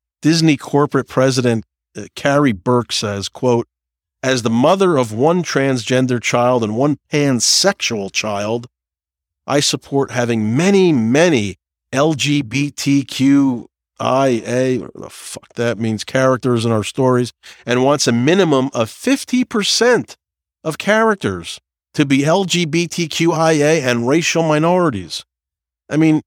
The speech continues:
do, do you actually believe that leftists are not brainwashing their kids to become this? How is it that this woman has one pansexual child and one transgender kid? I don't even know what pansexual means. Does that mean you have sex with, like, pots and pans?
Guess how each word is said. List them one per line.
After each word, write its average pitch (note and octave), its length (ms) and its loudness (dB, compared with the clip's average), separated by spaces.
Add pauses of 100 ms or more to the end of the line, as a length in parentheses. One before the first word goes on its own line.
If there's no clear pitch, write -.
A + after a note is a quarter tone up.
(140)
do, D3 240 -10
do D#3+ 120 -6
you G#3 100 2
actually D#4+ 400 0
believe C#3 600 2
that B2 100 0
leftists A#2+ 760 -4
are A2+ 120 0
not A2+ 240 2
brainwashing G#2+ 800 -2 (320)
their G#2 120 -2
kids G2+ 340 -4
to G#2 80 -10
become G2 380 -6
this? G2+ 280 -10 (580)
How E4+ 220 2
is B3 140 2
it D#3 100 -2
that D3+ 180 2
this B2 180 0
woman A2+ 420 0 (320)
has B2 220 0
one D#3 280 0
pansexual C3+ 960 -2
child A2+ 380 0
and G#2 120 -2
one A2 220 -2
transgender G#2 680 -6
kid? A#2+ 160 -8 (140)
I E4 100 -6
don't G#4 100 4
even C4 120 2
know F#3+ 80 4
what - 100 -2
pansexual G3+ 840 0
means. C#4+ 460 2 (180)
Does C3 100 -2
that G3+ 120 0
mean A3 100 4
you G#3+ 80 4
have F3 100 0
sex - 420 -2
with, F3 280 0 (260)
like, C#3 220 -2
pots - 320 -4
and C#3 100 0
pans? B3+ 540 0